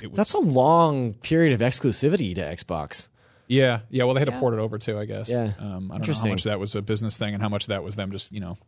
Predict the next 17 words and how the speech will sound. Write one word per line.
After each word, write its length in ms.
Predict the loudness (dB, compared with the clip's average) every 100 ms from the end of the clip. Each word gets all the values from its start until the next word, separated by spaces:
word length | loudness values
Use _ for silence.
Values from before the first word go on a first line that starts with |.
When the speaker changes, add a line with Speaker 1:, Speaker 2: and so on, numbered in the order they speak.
| -20 -20 -10
Speaker 1:
needing 280 | -6 -6 -4
to. 80 | -4
I 40 |
mean, 120 | -4
they're 100 | -4
a 40 | -6
small 220 | -6 -8
team, 240 | -6 -8
and 80 | -6
they, 40 | -2
Speaker 2:
Sure. 240 | 2 2 -2
Speaker 1:
you 60 | -10
know, 160 | -8 -8
Speaker 3:
Yeah. 80 | -6
Speaker 1:
they 60 |
had 100 | -6 -4
to 200 | -6